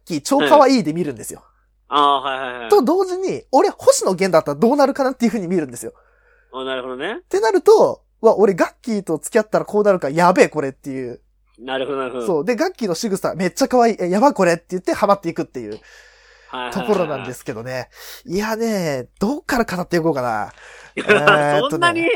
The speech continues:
Speaker 1: いや、あのね、
Speaker 2: うん。
Speaker 1: 俺ね、なんだったら、全然見てなかったの。な、
Speaker 2: うん。
Speaker 1: この、それこそこのコロナウイルスのせいでさ、外出れないっていう状態。
Speaker 2: うん。
Speaker 1: まあ、別に出てはいるよ。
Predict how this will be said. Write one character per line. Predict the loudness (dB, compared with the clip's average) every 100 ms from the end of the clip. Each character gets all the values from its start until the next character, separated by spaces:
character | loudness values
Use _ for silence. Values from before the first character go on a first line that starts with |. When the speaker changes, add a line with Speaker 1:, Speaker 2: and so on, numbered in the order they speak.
| -4 -14 _ _ -4 2
Speaker 1:
い |
や、 | 4 6
あ | 4
の |
ね、 | 6 4 2 -4 -14 -16 -16 _ -8
Speaker 2:
う |
ん。 | -6 2
Speaker 1:
俺 | 2 2
ね、 | 2
な | 0
ん | 0
だ | -2
っ |
た | 0 2
ら、 | 2 0 -6 _ -8
全 | 0 0 2
然 | 0 2
見 | 4
て |
な | 4
か | 4
っ | 2
た | 0
の。 | -10 -14 _ _
な、 | -16 -4 -2
Speaker 2:
う | -2
ん。 |
Speaker 1:
こ | -2 -4
の、 | -2 -6 -8 -12 _ _
そ | -2
れ | 2
こ | 4
そ | 2
こ | 0
の | -2
コ | -2 -2
ロ | -2
ナ | 0
ウ | 2
イ | 2
ル |
ス | 2 -6
の |
せ | -2 0
い | 0
で | -2
さ、 | -6 -4
外 | -2 0
出 | 2 2
れ | 4
な | 0
い |
っ | -2
て | -4
い | -4
う |
状 | -2 -2
態。 | 0 -2
Speaker 2:
う |
ん。 | 0
Speaker 1:
ま |
あ、 |
別 | -2 -2
に | 2
出 | 4
て | 4
は |
い | 2
る | 0
よ。 | -2